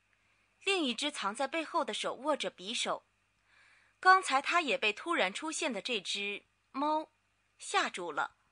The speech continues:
而且做好了打算拼一拼的。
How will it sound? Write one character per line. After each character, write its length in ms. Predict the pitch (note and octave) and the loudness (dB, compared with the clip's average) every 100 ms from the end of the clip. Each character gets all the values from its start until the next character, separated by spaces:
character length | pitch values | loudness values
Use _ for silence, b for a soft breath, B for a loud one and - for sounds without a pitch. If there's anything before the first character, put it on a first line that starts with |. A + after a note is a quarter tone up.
| _ _ _ B B B B | _ _ _ B B B B
而 180 | D#4+ G4 | 2 2
且 220 | - B3 | 4 -2
做 180 | A#3 F#4 | 4 4
好 220 | - A3 | 4 2
了 100 | A#3 | 4
打 160 | A#3+ F#3+ | 2 2
算 180 | B3+ A3 | 0 -10
拼 280 | - F#4 | -8 -6
一 60 | E4 | -6
拼 280 | - F3+ F3+ | -8 -12 -4
的。 200 | E3+ | -4